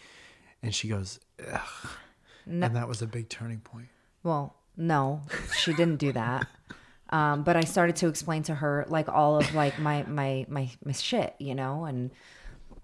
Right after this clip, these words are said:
Speaker 2: I was sluggish. I was tired all the time. Like, I was just not feeling good. So
Speaker 1: <laughs>
Speaker 2: she, she was like, "All right, we're gonna do, uh, we're gonna check your thyroid. We're gonna do the deep dive in your thyroid," because I had had my, my thyroid checked before, but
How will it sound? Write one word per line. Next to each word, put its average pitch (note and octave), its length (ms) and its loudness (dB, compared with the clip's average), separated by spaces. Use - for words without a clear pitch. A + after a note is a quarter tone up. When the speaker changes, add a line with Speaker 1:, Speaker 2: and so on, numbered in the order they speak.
Speaker 2:
I E3 60 -6
was D3 120 0
sluggish. G3+ 440 2
I D3 60 0
was C3 100 -4
tired E3+ 760 2
all D#3 260 2
the D#3 140 0
time. C#3+ 600 -4
Like, B2+ 220 -6
I A#2 80 -6
was C#3+ 180 -6
just - 260 -6
not E3 240 -4
feeling D#3 600 -2
good. C#3+ 460 -2
So E3+ 580 4
Speaker 1:
<laughs> C3+ 440 -10
Speaker 2:
she, F3+ 460 4
she E3+ 320 0
was E3+ 180 -2
like, E3 240 -4
"All - 60 -4
right, C4 200 -4
we're D3+ 140 -6
gonna D#3 260 -4
do, D#3+ 540 -2
uh, D3+ 320 -2
we're D3+ 80 -6
gonna D3+ 140 -4
check D#3 200 -8
your G3+ 100 -4
thyroid. E3+ 360 -6
We're E3 80 -8
gonna D3+ 220 -4
do C#3+ 100 -4
the C#3+ 120 -6
deep C#3+ 200 -8
dive C#3+ 320 -4
in D#3 80 -6
your D#3 120 -6
thyroid," C#3 420 -6
because - 240 -12
I D3+ 100 0
had D#3 160 -2
had G#3 220 -4
my, C#3+ 320 -2
my C#3 160 -4
thyroid C#3+ 480 -2
checked - 260 -6
before, B2+ 480 -2
but B2+ 320 -6